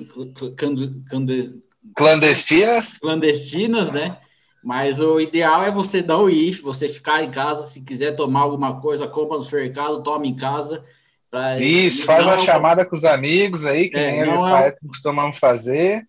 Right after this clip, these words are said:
Speaker 1: Não é o momento de aglomerar, de aglomerar, e a gente não sabe quando que vai voltar. Inclusive, essa semana, o meu amigo, o Diogo Be-, Bernes, lá de Floripa,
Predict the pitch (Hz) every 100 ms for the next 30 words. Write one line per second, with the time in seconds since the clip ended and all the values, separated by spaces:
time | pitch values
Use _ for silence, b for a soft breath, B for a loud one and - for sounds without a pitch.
0 | - 143 170 185 185 185 165 165 160 147
1 | 143 147 139 147 143 147 139 143 135 123
2 | 120 127 127 135 127 123 123 147 180 185
3 | - _ _ _ _ _ - 127 120 135
4 | 131 151 135 139 135 123 143 139 131 135
5 | 139 135 127 113 127 120 117 110 107 104
6 | 117 110 117 127 135 143 135 147 139 165
7 | 143 156 165 165 175 - 160 151 165 170
8 | 156 147 143 139 143 143 147 143 139 135
9 | 123 120 123 123 120 139 143 135 123 110
10 | - - _ _ _ _ _ - 123 151
11 | 131 139 156 139 123 - - _ - 147
12 | 135 139 147 151 202 196 131 131